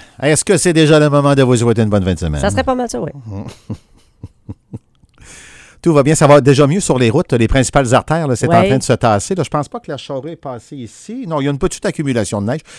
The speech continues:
Speaker 1: C'est pas énorme, mais il y en a quand même une. Faut, euh, faut se méfier, c'est l'hiver. C'est
Speaker 2: Bon,
Speaker 1: l'hiver qui
Speaker 2: on,
Speaker 1: s'installe,
Speaker 2: là,
Speaker 1: ouais.
Speaker 2: là, c'est le temps de, de coller, euh, à la voiture qui nous précède puis de rouler full pin.
Speaker 1: <laughs> J'ai vu ce matin sur
Speaker 2: Non,
Speaker 1: les ré-,
Speaker 2: ben
Speaker 1: sur
Speaker 2: non.
Speaker 1: les, sur les réseaux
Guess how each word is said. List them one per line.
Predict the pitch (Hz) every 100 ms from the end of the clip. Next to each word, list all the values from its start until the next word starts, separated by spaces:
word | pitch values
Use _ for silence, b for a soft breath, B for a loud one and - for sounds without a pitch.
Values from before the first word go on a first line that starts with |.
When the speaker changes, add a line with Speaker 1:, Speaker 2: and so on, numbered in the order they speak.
| B
Speaker 1:
C'est | -
pas | 131 190
énorme, | 147 143 233
mais | 190
il |
y | 139
en | 127
a |
quand | 123 123
même | 113
une. | 95 107
Faut, | - 87 80 73
euh, | 71 b b -
faut | 131
se | 143
méfier, | 135 - 220
c'est | 202
l'hiver. | 214 185 175 180 170
C'est | 185
Speaker 2:
Bon, |
Speaker 1:
l'hiver | 190 190
qui | 180
Speaker 2:
on, | 175
Speaker 1:
s'installe, | 170 165 160 160 156
Speaker 2:
là, | 208
Speaker 1:
ouais. |
Speaker 2:
là, | 208
c'est | 185 175
le | 156
temps | 175 190
de, | 170 151 143
de | 131 139
coller, | - 160 151 160 175 175 160
euh, | 135 131 117 b b -
à | 143
la | 156
voiture | 151 147 175 175
qui | 156
nous | 147
précède | - 135 - 160
puis | 156 135
de |
rouler | 131 151
full | 143 156
pin. | 131 139
Speaker 1:
<laughs> | - 147 _ - - _ _ - - - - - - - -
J'ai | 95 95
vu | 92 123
ce | -
matin | 92 82 107
sur | 117 101
Speaker 2:
Non, | 95
Speaker 1:
les |
ré-, | 87 90 -
Speaker 2:
ben | 151
Speaker 1:
sur |
Speaker 2:
non. | 104
Speaker 1:
les, | 95 b b
sur | - 110
les | 107
réseaux | 98 98 92 101 101 127